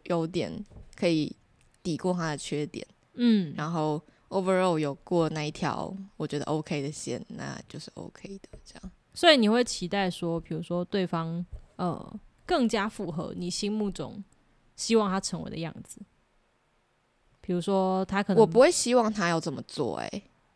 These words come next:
Speaker 1: 就是，呃，
Speaker 2: 所以因为这样会失望啊？
Speaker 1: 嗯，应该说我不会，我不会觉得，我不会觉得我的伴侣一定要做到怎样的事，我会希望他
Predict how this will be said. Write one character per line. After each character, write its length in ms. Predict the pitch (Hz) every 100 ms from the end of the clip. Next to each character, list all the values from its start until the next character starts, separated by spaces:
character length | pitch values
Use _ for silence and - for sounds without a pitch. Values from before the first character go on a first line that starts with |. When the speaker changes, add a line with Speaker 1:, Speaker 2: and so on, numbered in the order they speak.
| -
Speaker 1:
就 140 | 196
是， 480 | 185 175 170 160 165 - _ _ _ _ _ -
呃， 440 | 147 110 80 202 - _ _ _ _ _ - _ _ _
Speaker 2:
所 180 | - 262
以 60 |
因 80 | 214
为 60 | 208
这 60 |
样 80 | 208
会 60 | 196
失 240 | - 170
望 220 | 165 160
啊？ 180 | - 190 - _ _ _ _ _ _ _ _ _ _ -
Speaker 1:
嗯， 640 | 202 196 190 185 180 240 -
应 100 | 349
该 80 | 381
说 160 | 359
我 80 | 247
不 140 | 226 185
会， 200 | 233 262 - -
我 120 | 185
不 120 | 190
会 100 | 262
觉 220 | - 156
得， 240 | 117 98 -
我 100 | 180
不 100 | 175
会 100 | 220
觉 160 | 254 175
得 220 | 135 98
我 100 | -
的 80 | 160
伴 240 | - 170 151
侣 160 | 139
一 40 | -
定 100 | 151
要 120 | 147
做 160 | -
到 160 | 143 139
怎 140 | -
样 120 | 87 -
的 80 |
事， 260 | 165 - -
我 60 | 170
会 120 | 220
希 160 | 254 208
望 120 | 196
他 220 | 190 180